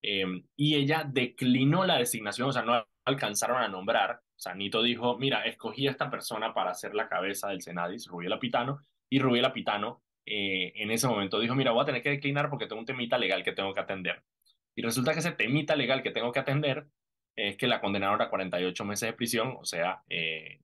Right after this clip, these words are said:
eh, eh, cuatro años de prisión, eh, por haber sido parte de esta, de esta estructura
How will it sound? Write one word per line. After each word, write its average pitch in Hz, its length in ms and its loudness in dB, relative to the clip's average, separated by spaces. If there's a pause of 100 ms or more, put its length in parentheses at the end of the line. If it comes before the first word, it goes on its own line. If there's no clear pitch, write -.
eh, - 480 -8 (280)
eh, - 260 -6 (160)
cuatro 104 280 -2
años 110 160 0
de 120 80 0
prisión, - 420 -4 (1120)
eh, 101 360 -2
por 123 440 2 (480)
haber 120 360 4
sido 143 440 2
parte 139 640 2
de 110 120 -2
esta, 123 480 0
de 104 120 -2
esta 123 460 0
estructura 139 880 0